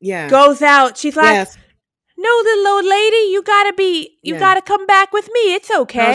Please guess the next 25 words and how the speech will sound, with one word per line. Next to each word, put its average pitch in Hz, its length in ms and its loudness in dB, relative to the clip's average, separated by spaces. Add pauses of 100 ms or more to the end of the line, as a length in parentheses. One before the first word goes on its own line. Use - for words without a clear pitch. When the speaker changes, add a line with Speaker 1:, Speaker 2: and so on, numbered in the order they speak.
Speaker 1:
she 233 120 -8
was 233 200 -6
like, 202 180 -4
"My 196 140 0
grandmother 233 500 -4
is 196 180 -6
the 196 100 -12
same 220 420 -10
way 208 240 -6
when 165 160 -14
she 185 180 -14
gets 165 280 -14
lost." 143 500 -12 (120)
I 156 140 -12
was 151 180 -18
like, 139 220 -16
"Oh, 175 180 -12
this 175 200 -20
bitch 156 260 -18
has 214 100 -10
Speaker 2:
Yeah. 208 200 -4
Speaker 1:
no 160 60 -10
idea." 147 420 -14 (560)
Speaker 2:
And 214 180 -6
then 226 200 -6